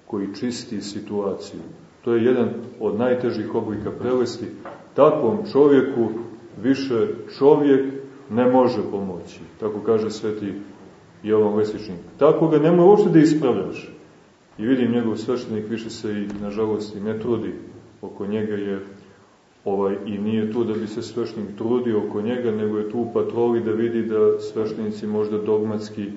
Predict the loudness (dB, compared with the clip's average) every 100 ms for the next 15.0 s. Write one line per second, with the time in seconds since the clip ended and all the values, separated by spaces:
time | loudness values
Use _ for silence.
0 | -14 -20 -20 -8 -4 -4 -6 -12 -12 -10
1 | -10 -6 -4 -4 -6 -12 -16 -12 -8 -6
2 | -6 -8 -10 -10 -10 -12 -16 -20 -20 _
3 | _ _ -4 0 0 -2 -10 -16 -20 -16
4 | -10 -4 2 4 4 0 -4 -4 -10 -12
5 | -6 -2 -2 -4 -6 -8 -8 -14 -20 -20
6 | -20 -20 -4 -4 -2 -2 -4 -6 -10 -6
7 | -2 -2 -2 -4 -8 -8 -4 -4 -4 -6
8 | -12 -16 -18 -20 -20 _ _ _ _ _
9 | -20 _ -14 -6 0 6 6 6 2 0
10 | 0 0 4 4 4 -2 -2 -2 -2 -4
11 | -8 -8 -8 -10 -8 -4 -4 -4 -8 -8
12 | -8 -8 -6 -6 -4 -6 -4 -6 -6 -8
13 | -10 -6 -4 -4 -8 -10 -12 -14 -20 -20
14 | -20 _ 0 4 4 4 4 6 8 6